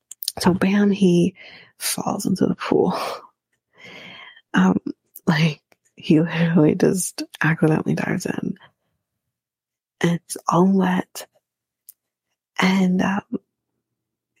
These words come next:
the show kind of just trolls the fuck out of him at this point because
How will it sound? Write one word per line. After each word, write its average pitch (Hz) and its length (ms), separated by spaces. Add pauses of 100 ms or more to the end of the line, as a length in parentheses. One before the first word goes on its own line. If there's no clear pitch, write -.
(1080)
the 214 100
show 233 340
kind 226 240
of 226 100
just - 200
trolls - 320
the 190 80
fuck - 320
out - 140
of 185 80
him 170 200
at 165 120
this 156 140
point - 240
because - 460